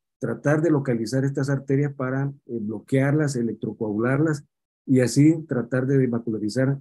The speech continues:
eh, antes de iniciar la resección del tumor, eh,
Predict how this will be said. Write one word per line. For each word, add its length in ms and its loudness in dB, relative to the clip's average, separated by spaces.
eh, 320 -10
antes 420 2
de 100 2
iniciar 440 0
la 120 2
resección 480 -2
del 160 0
tumor, 460 -2
eh, 400 -4